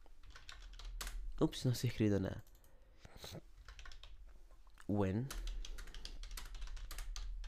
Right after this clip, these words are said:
When do you get up? When do you get up? Number one. Ujú. Number two. She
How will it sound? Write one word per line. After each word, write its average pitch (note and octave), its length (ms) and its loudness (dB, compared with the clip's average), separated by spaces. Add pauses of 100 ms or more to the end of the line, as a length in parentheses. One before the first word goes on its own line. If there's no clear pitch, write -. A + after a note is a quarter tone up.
(260)
When D3 300 12
do D#3 80 12
you C#3+ 240 8
get - 260 10
up? D3 240 8 (1080)
When A3 180 12
do A3 80 12
you G3 120 12
get G3 160 12
up? - 320 6 (340)
Number C3 300 12
one. A#2+ 260 12 (200)
Ujú. C3+ 300 6 (1000)
Number C#3+ 320 12
two. - 460 10 (600)
She - 580 8